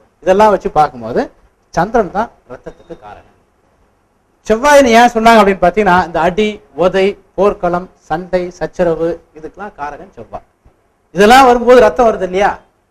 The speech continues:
அந்த இன்சிடென்ட்ஸுக்கு தான் செவ்வாயின் காரகன் ஒழிய,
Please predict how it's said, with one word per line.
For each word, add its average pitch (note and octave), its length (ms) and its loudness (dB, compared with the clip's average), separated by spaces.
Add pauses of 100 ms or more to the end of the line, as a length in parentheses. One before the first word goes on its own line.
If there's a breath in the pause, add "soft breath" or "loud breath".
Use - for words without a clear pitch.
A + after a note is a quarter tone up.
(120)
அந்த F#3+ 300 -6
இன்சிடென்ட்ஸுக்கு B3+ 600 -4
தான் C4+ 240 0 (180)
செவ்வாயின் F#3+ 340 0
காரகன் D#3+ 400 -4
ஒழிய, A#2 500 -6